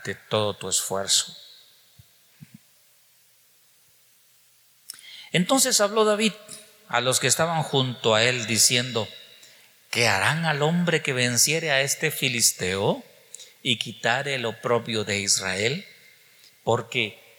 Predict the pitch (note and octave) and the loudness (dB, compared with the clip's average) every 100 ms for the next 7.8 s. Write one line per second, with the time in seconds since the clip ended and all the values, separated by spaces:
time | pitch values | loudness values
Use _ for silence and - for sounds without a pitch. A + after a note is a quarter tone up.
0 | _ _ - G2 G2 A2+ C#3+ - D3 C#3+ | _ _ -2 0 2 2 2 4 4 2
1 | D3+ D3 C#3+ C3+ B2 - D3+ D#3 D3+ - | 0 -2 -2 0 0 2 0 2 2 2
2 | - B2+ A#2 - B2+ A#2 A#2 A2 - F3 | 4 2 -2 -6 -6 -4 -2 2 4 4
3 | - A#2+ A2 - - - - - A#2+ B2 | 4 2 -6 -12 -20 -20 -20 -2 -2 0
4 | B2 - - A2+ G#2 A#2+ C3 - B2 G#2+ | -2 -4 -2 -2 0 0 -2 -2 -6 -6
5 | - - - _ G#2+ A2+ G#2+ A2+ G#2 - | -10 -20 -20 _ -4 0 0 2 2 2
6 | G2+ G2+ A2 A#2+ A#2 - - - - - | 0 0 -2 -2 0 0 -2 -12 -20 -20
7 | _ A2 A2 G#2+ G2+ G#2 A#2 A2+ | _ -6 -4 -4 -8 -2 0 0